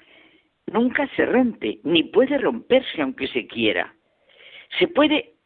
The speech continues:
dudar de ella, negarla, ignorarla. Se puede querer como, vamos, como arrancársela. Todo lo que el ser humano libremente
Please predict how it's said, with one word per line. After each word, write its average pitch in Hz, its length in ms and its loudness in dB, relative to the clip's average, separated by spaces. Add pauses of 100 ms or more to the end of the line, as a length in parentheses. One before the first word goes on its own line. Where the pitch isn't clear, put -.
dudar 190 460 0
de 175 100 2
ella, 110 440 -4 (240)
negarla, 170 640 0 (280)
ignorarla. 190 800 0 (800)
Se 180 120 2
puede 294 300 2
querer 302 420 0 (500)
como, 175 480 4 (200)
vamos, 202 340 0
como 190 200 0
arrancársela. 202 840 -2 (1600)
Todo 220 240 6
lo 214 160 4
que 196 140 2
el 160 140 -6
ser 196 200 0
humano 226 520 -2 (180)
libremente 220 880 0